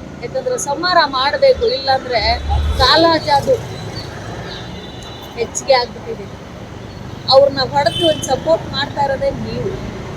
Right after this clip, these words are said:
ಆ ಕಾಲ ಜಾದು ಮಾಡ್ತಿದಾರಲ್ಲ, ಹೆಣ್ಣು ಮಾಡ್ತವ್ರೆ, ಗಂಡು ಮಾಡ್ತವ್ರೆ, ಅದಕ್ಕೆ ಸಪೋರ್ಟ್ ಮಾಡ್ತಾ ಇರೋರೇ ನೀವೇ. ಹಿಂದೂ ಧರ್ಮದವರಾಗಿ ಮಾಡ್ತಿದ್ದೀರಲ್ಲ,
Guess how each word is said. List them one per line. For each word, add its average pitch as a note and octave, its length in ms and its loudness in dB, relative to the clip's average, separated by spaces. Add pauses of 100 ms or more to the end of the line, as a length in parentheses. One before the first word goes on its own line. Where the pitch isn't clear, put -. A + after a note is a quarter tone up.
(200)
ಆ G#3 40 -2
ಕಾಲ B3 380 0 (160)
ಜಾದು C#4+ 220 2
ಮಾಡ್ತಿದಾರಲ್ಲ, C#4 680 -2 (640)
ಹೆಣ್ಣು F4 360 0
ಮಾಡ್ತವ್ರೆ, D#4+ 460 2
ಗಂಡು C#4+ 420 -2
ಮಾಡ್ತವ್ರೆ, B3 420 -4 (460)
ಅದಕ್ಕೆ C4+ 340 0
ಸಪೋರ್ಟ್ F4 500 -2
ಮಾಡ್ತಾ D#4 300 0
ಇರೋರೇ D4 360 2
ನೀವೇ. C4+ 400 4
ಹಿಂದೂ D#4+ 340 -2
ಧರ್ಮದವರಾಗಿ C#4 1120 6
ಮಾಡ್ತಿದ್ದೀರಲ್ಲ, - 760 4